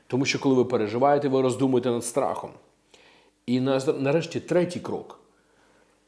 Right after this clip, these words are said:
Віра звільняється словами. Віра починає говорити. Віра починає сповідати. Фактично, все те, про що ми говорили перед цим,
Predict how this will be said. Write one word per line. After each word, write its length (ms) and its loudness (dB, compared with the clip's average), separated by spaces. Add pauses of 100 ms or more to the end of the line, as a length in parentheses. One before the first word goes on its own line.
(340)
Віра 800 4
звільняється 1200 2 (180)
словами. 640 -4 (320)
Віра 300 2
починає 460 -4
говорити. 580 -2 (460)
Віра 360 4
починає 540 0
сповідати. 840 -4 (680)
Фактично, 760 4 (280)
все 200 12
те, 200 10
про 140 2
що 160 6
ми 80 8
говорили 460 10
перед 360 6
цим, 440 4